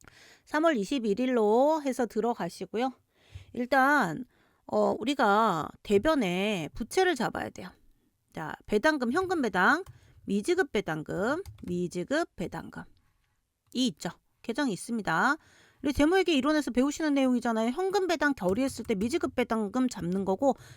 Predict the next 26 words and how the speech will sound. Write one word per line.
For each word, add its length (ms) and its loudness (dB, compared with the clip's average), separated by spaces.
일억 280 2
원 100 4
처리해 320 0
주시고요. 540 -2
역시, 640 0
자, 200 -2
엔터 260 2
치면 300 0
돼요. 420 0
아니면 440 -2
뭐 140 -2
사 220 2
눌러도 360 0
되고요. 360 -4
이익 560 -2
준비금. 440 -4
그래서 540 6
현금 540 2
배당을 500 2
하게 280 0
되면 400 2
현금 400 -2
배당의 460 0
십 240 -6
퍼센트 400 -2
이상을, 840 0